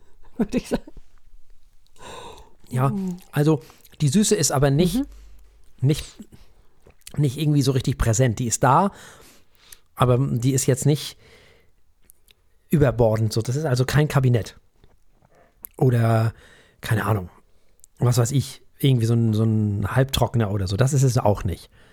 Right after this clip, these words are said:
Speaker 2: Der ist schon noch trocken.
Speaker 1: Hm.
Speaker 2: Ich glaub, der hat auch gar nicht so viel Restzucker. Ich glaub, das sind irgendwie nur drei Gramm oder so, ne?
Speaker 1: Ja.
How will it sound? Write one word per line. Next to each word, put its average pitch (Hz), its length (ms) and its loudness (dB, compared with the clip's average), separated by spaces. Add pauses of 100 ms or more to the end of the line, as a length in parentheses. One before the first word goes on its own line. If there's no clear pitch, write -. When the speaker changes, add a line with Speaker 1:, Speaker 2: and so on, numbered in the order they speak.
(200)
Speaker 2:
Der 127 100 4
ist 135 100 2
schon 175 140 4
noch 147 140 4
trocken. - 340 0 (3250)
Speaker 1:
Hm. 156 280 -8 (840)
Speaker 2:
Ich - 80 -16
glaub, - 140 -4
der 123 100 0
hat 160 80 0
auch - 140 -4
gar 131 100 4
nicht 131 100 2
so 127 80 -2
viel 127 100 4
Restzucker. 123 420 0
Ich 104 80 -6
glaub, 110 160 -2
das 104 100 -4
sind 131 140 -2
irgendwie 113 220 0
nur 110 120 2
drei 107 220 0
Gramm 131 240 0
oder 95 160 -4
so, 98 100 -8
ne? 135 160 -2 (1700)
Speaker 1:
Ja. 196 920 2